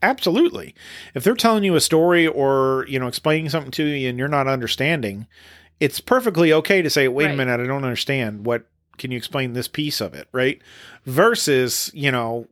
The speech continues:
Speaker 1: "Oh, that reminds me of this one time." You know, it's like, "Well, I didn't finish."
Speaker 2: We call those people story stealers.
Speaker 1: Yes. Well, I use another word, but I won't say it on air.
Speaker 2: Yeah, but
Speaker 1: Uh, <laughs> but they are story
Speaker 2: the
Speaker 1: stealers.
Speaker 2: technical
Speaker 1: Correct,
Speaker 2: term
Speaker 1: right.
Speaker 2: is story stealers.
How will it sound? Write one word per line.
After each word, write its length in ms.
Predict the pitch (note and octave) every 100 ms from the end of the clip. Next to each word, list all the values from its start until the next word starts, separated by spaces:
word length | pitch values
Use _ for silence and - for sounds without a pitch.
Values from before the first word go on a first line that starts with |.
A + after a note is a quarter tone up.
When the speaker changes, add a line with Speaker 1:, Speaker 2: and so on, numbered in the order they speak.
| _ - -
Speaker 1:
"Oh, 100 | G#3+
that 140 | A3 A3
reminds 320 | G3 G3 D#3+
me 80 | E3
of 80 |
this 160 | C#3 B2
one 200 | E3+ F#3+
time." 460 | D#3 A2+ G#2 G#2 B2+
You 120 | B2+
know, 160 | B2+
it's 120 | B2+ C#3
like, 160 | B2+
"Well, 320 | B2+ C3 - - - -
I 100 | B2
didn't 260 | A2 A#2
finish." 520 | G#2 D#3+ D#3 F2+ - B3
Speaker 2:
We 80 |
call 180 | C#4 G4+
those 220 | G#3+ G#3+
people 260 | - G#3+ F#3+
story 340 | - F3+ F3
stealers. 600 | F3+ - D3 - - - -
Speaker 1:
Yes. 520 | - E2 - - - - _
Well, 300 | - E2 E2 -
I 60 | -
use 180 | G2 E2+
another 280 | D#2+ F#2 D#2+
word, 360 | D2+ D2+ D#2+
but 120 | -
I 60 | D#2+
won't 220 | F#2+ F#2
say 160 | - A2
it 100 | F#2
on 160 | F2 F2+
air. 320 | - D#3+ E3+ - -
Speaker 2:
Yeah, 260 | F#4 E4+ D#4 D4+
but 140 | C#4+
Speaker 1:
Uh, 480 | G#3+ E3+ F3 F#3+ G3+
<laughs> 40 | E3+
but 220 | F3+ D3+
they 140 | D#3+
are 160 | C#3 B2
story 320 | - A#2 F2+
Speaker 2:
the 40 |
Speaker 1:
stealers. 340 | F2 F2+ D#2+ F2
Speaker 2:
technical 260 | G3 - -
Speaker 1:
Correct, 180 | C3 -
Speaker 2:
term 140 | C#4
Speaker 1:
right. 100 | A#3+ G#3+
Speaker 2:
is 80 | C#4
story 380 | - G3+ F3+ E3
stealers. 840 | E3+ E3+ B2+ G#2+ G#2 A2 -